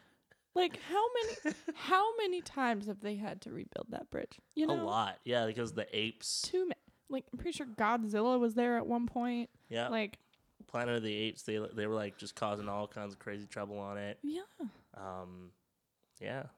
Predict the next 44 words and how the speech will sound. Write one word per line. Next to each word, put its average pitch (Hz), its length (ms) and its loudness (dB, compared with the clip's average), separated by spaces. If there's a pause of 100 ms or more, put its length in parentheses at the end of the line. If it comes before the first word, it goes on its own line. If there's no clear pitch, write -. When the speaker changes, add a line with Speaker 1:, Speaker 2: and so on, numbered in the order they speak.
(140)
Speaker 1:
So 320 340 -10
much. 349 540 -12
Speaker 2:
A 107 80 -4
lot 104 300 -2
of 113 60 -6
Speaker 1:
So - 40 -8
Speaker 2:
stuff. 262 480 -6
Speaker 1:
much. 320 480 -12
Speaker 2:
It's - 100 -10
too - 220 -10
bad. 170 340 -8 (540)
Speaker 1:
I 226 140 -2
always 277 260 0
love 226 160 -2
those 226 160 -4
diagnostics 196 840 -4
where 196 120 -2
it's, - 100 -10
like, 202 220 -8
after, 185 400 -6
like, 185 240 -4 (480)
mainly 233 340 6
superhero 190 560 -4
movies 214 400 -2
and 240 140 -2
stuff, 269 260 -4
they're 220 100 -4
like, 196 220 -4
"Okay, 208 400 -4
so, 214 160 -6
like, 208 180 -4
how 240 300 -2
much 220 500 -2 (100)
does 208 200 -6
all 190 160 -2
this 196 180 -4
damage - 640 -8 (160)
amount 185 460 0
to - 260 -4
Speaker 2:
Yeah. 123 340 2
Speaker 1:
in 220 120 2
a 196 60 -2
dollar 190 580 2
amount? 190 400 -4